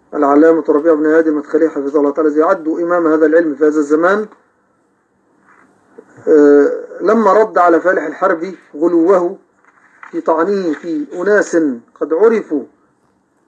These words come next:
بالسلفية وباستقامة العقيدة والمنهج، فقال له: "أنت تكلمت في أناس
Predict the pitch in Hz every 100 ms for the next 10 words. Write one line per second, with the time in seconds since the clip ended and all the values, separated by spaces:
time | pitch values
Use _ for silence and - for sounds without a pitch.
0 | _ 160 147 - 165 160 214 185 156 160
1 | 139 139 - 160 185 180 160 160 151 180
2 | 190 170 180 170 190 185 131 - _ _
3 | _ _ _ _ _ _ - - 175 185
4 | 196 196 190 170 170 190 208 208 180 196
5 | 190 202 214 -